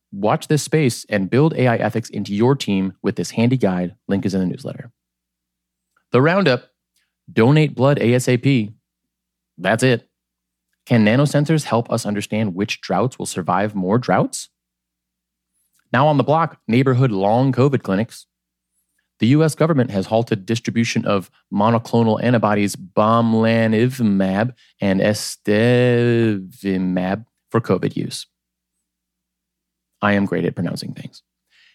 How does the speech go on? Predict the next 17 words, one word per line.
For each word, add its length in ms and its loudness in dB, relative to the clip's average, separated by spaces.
Here's 220 2
how 140 2
Biden 320 0
would 100 -2
like 140 0
to 100 -4
address 280 0
wildfire 540 0
relief. 380 -4
Why 160 2
is 180 2
Gen 240 2
Z 160 0
so 220 0
susceptible 600 -2
to 120 -4
dis 340 -2